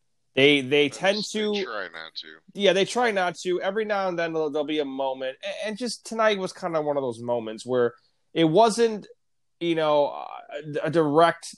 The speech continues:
Speaker 1: thing. It's just more so a wrestler taking a stand and doing something. I don't have an issue with it, but, eh, listen, I would just rather not see that with wrestling. Wrestling is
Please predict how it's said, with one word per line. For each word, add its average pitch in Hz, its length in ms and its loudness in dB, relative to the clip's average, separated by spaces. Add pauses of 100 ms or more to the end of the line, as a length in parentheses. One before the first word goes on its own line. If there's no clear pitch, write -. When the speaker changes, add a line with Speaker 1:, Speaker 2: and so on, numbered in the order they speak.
(160)
Speaker 1:
thing. 165 320 2
It's 139 140 2
just 135 220 -8
more 151 240 0
so 143 220 0
a 131 60 2
wrestler 120 560 -2
taking 110 680 -6 (800)
a 127 60 -4
stand 131 480 0
and 117 120 -6
doing 113 280 -2
something. 135 380 -2
I 233 120 -2
don't 269 120 2
have 214 120 2
an 143 80 -6
issue 147 380 -4
with 151 160 2
it, 143 140 2
but, 127 300 6 (720)
eh, 156 100 -10
listen, 180 420 0
I 156 280 -2
would 208 100 0
just 220 160 -4
rather 160 500 2
not 135 400 -4 (180)
see - 380 -6
that 123 240 -2
with 113 120 -4
wrestling. 110 420 -8
Wrestling 220 440 -2
is 165 540 -4